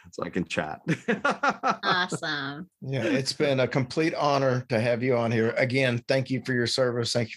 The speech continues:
Speaker 3: for your time overseas. Thank you for being a medic. I mean, you,
Speaker 2: No,
Speaker 3: you,
Speaker 2: gosh,
Speaker 3: you
Speaker 2: yes.
Speaker 3: check all the boxes of
Speaker 2: Mm-hmm.
Speaker 3: people that we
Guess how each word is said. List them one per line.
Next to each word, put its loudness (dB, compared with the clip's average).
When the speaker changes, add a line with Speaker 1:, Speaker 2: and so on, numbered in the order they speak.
Speaker 3:
for 0
your 0
time 0
overseas. 0
Thank 0
you 2
for 2
being 0
a 0
medic. 0
I 2
mean, 0
you, 0
Speaker 2:
No, 2
Speaker 3:
you, -4
Speaker 2:
gosh, 0
Speaker 3:
you -4
Speaker 2:
yes. 2
Speaker 3:
check 0
all 2
the 2
boxes 0
of 0
Speaker 2:
Mm-hmm. -6
Speaker 3:
people 0
that -2
we -2